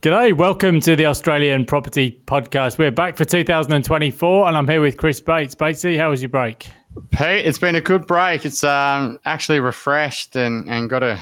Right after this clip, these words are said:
Speaker 2: I was off for pretty much a month. So, um, three weeks in Thailand and, yeah, a bit of family time over Christmas. So, yeah, I came back refreshed and recharged, but we've, we've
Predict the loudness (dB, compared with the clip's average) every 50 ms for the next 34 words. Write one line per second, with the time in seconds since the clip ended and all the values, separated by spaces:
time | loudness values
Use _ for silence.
0 | -8 -8 -4 -2 -2 -2 -2 -2 -6 -8 -6 -4 -4 -2 -2 -2 -4 -4 -4 -4
1 | -4 -2 0 0 0 -2 -4 -8 -14 -12 -6 -2 -2 0 0 0 0 0 -2 -4
2 | -6 -6 -4 -2 0 0 0 -2 -4 -6 -10 -12 -12 -6 -2 0 0 0 0 0
3 | 0 0 0 -2 -2 -4 -6 -8 -8 -8 -8 -6 -6 -8 -10 -12 -16 -20 _ -20
4 | -20 -20 -20 -20 -20 -20 -20 -10 _ -4 -2 0 0 0 0 -2 -2 -2 -2 0
5 | 0 -2 -2 -2 -2 -2 0 0 0 -2 -2 -2 -2 -2 -4 -4 -4 -6 -8 -6
6 | -4 -2 0 0 2 2 2 0 0 -2 -2 -4 -6 -6 -4 -2 -2 -2 -2 -4
7 | -6 -8 -8 -6 -4 -2 -2 -2 -2 -6 -8 -10 -10 -10 -6 -4 -2 0 0 0
8 | -2 -4 -4 -2 0 0 0 0 0 -2 -4 -6 -6 -6